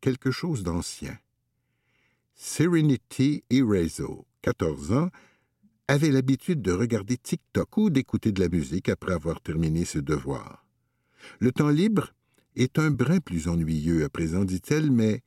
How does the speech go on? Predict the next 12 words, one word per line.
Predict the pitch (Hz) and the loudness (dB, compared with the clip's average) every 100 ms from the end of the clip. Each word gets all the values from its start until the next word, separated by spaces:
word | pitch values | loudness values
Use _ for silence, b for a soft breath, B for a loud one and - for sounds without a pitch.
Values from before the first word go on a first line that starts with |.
| _ _ _ _ - | _ _ _ _ -4
les | 87 92 | 0 0
élèves | 87 120 127 | 0 -2 -4
s'adaptent. | - 98 76 - - - _ _ _ _ _ b b b - | -4 -4 -4 -8 -16 -20 _ _ _ _ _ b b b -2
On | 123 | -2
trouve | - 90 156 | 0 -2 -2
des | 95 82 76 | 0 0 0
sujets | 76 - 87 | -2 -2 -2
de | 95 | -4
conversation. | 110 101 120 - 139 - - - - _ _ _ _ - | -2 -2 -2 -2 -2 -4 -10 -12 -16 _ _ _ _ -2
On | 175 | 0
se | 120 | 0
débrouille. | 139 127 127 135 139 | -2 -2 -6 -4 -4